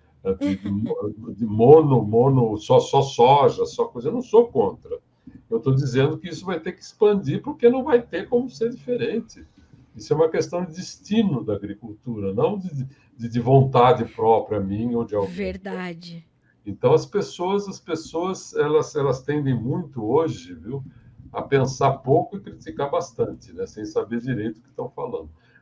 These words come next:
Speaker 1: Então, a comunicação não é fácil. Você, você trabalha nisso, você sabe, né, querida? Mas a gente tá, tá lutando pra que, pra conseguir fazer isso de uma maneira qualificada, tá?
Speaker 2: Sim.
Speaker 1: De uma maneira qualificada.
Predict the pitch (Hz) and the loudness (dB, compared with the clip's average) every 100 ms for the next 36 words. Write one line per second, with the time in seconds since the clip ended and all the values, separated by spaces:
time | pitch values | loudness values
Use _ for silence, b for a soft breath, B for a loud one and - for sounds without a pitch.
0 | 113 107 156 160 180 175 160 - 135 - | -12 4 6 6 4 -2 -2 0 -2 2
1 | 165 165 180 190 - 131 113 - - 82 | 0 2 -2 -4 0 2 2 -4 -14 -12
2 | - 147 - - - 113 113 101 92 107 | -10 -12 -12 -10 -4 0 2 0 -4 -12
3 | - 135 139 131 - 78 - 76 - - | -14 -14 -14 -14 -12 -12 -12 -18 -20 -20
4 | 80 73 _ _ b b b b b b | -20 -20 _ _ b b b b b b
5 | 95 101 117 104 131 - 156 139 147 147 | -6 4 4 4 0 2 2 2 -2 -2
6 | 139 - 135 147 135 151 135 143 143 156 | -2 2 2 2 2 0 0 -6 -8 -8
7 | - 156 139 131 127 104 160 - 113 98 | -2 0 0 -2 -4 -4 -4 0 -2 0
8 | 107 101 107 135 131 131 120 113 120 123 | -4 -4 -6 -8 -4 -2 -2 -4 -4 -4
9 | 127 123 - 143 117 95 - - - - | -4 -6 -10 -6 -2 -2 -6 -14 -18 -18
10 | _ _ _ - 190 165 - 90 95 - | _ _ _ -14 -12 -12 -14 -12 -8 -8
11 | - 98 98 - 117 - | -10 -12 -14 -16 -18 -18